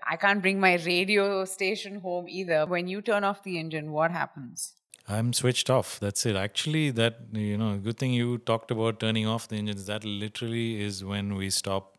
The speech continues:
Speaker 2: you know, thinking a certain way. And, um, so after, after we've parked, we've gotten out of that airplane,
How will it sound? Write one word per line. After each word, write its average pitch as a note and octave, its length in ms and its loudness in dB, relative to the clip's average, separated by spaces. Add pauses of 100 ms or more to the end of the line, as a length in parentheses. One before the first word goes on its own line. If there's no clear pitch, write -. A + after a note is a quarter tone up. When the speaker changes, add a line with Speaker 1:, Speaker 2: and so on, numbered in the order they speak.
Speaker 2:
you G2 80 -2
know, G2+ 240 -2
thinking G2 680 -4 (380)
a G2+ 80 -4
certain G2 340 0
way. G2 260 -2 (200)
And, F2 600 -8
um, G#2 640 -10
so G2 300 -8
after, C3 580 0
after A#2 420 0
we've B2 340 2
parked, - 520 2 (400)
we've G2+ 160 -4
gotten G#2 280 2
out G#2 120 2
of G2+ 60 -2
that G2+ 140 0
airplane, G2 560 0